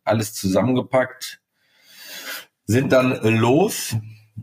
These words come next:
hm, ich schätze mal so fünf, sechshundert Meter, und dann hab ich schon gemerkt, „Oh, der Sand hier ist ziemlich weich“, und genau in dem Moment standen wir.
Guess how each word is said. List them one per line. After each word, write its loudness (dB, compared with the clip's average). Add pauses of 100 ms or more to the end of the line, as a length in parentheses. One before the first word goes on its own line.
(100)
hm, 0
ich -2
schätze -2
mal 4
so 0
fünf, 0
sechshundert 0
Meter, 2
und 2
dann 0
hab 2
ich -4
schon 2
gemerkt, 0 (120)
„Oh, 2 (500)
der 2
Sand 4
hier 4
ist -6
ziemlich 2
weich“, 2 (200)
und 2
genau 4
in 2
dem 4
Moment 4 (280)
standen 2
wir. 2